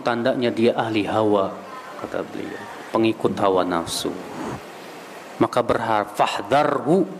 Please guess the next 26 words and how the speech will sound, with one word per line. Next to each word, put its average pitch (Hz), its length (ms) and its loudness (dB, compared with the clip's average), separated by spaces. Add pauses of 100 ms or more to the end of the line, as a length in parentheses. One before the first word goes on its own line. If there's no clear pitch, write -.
(360)
waspadalah 123 720 4
dari 104 240 2
orang 110 400 2
itu," 107 240 0
kata 90 240 0
beliau. 92 400 -6 (1120)
Masya 123 320 2
Allah, 123 400 4
saudaraku. 98 560 -2 (400)
Sampai 196 640 2
Al-Imam 175 640 2
Sya-, - 160 0 (400)
Imam 226 160 6
Al-Barbahari 175 800 4
ini 226 80 6
masyhur 220 560 6
di 143 80 0
zamannya 123 640 2 (400)
sebagai 151 400 4
ulama 180 400 4
ahlu 139 160 2
sunnah 190 320 2
yang 123 240 -2
terkemuka. 143 560 0 (3500)
Bapak 131 240 6
tahu 127 320 8